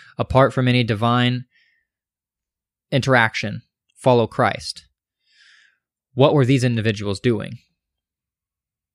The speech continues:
They were following Christ. They wanted to. Not for the right reasons. We could say that, but yes. But they wanted to. They were following him. They were willing,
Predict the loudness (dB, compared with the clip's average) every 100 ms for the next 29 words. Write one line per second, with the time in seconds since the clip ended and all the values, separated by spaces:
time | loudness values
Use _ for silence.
0 | _ _ _ _ _ _ _ 0 2 2
1 | 0 2 2 2 -2 -2 -2 -2 -8 -14
2 | -14 0 2 4 2 0 0 -2 -6 -12
3 | -12 -18 _ _ _ _ _ _ -2 0
4 | 0 -4 -4 -2 -4 -4 -8 -8 -4 -4
5 | -4 -4 -4 -8 -6 -6 -6 -10 -20 _
6 | -20 _ _ _ 0 2 4 2 2 0
7 | -6 -12 -16 _ _ _ _ _ _ -2
8 | -2 2 0 0 -4 -8 -12 -16 _ _
9 | 2 2 4 2 2 0 0 -4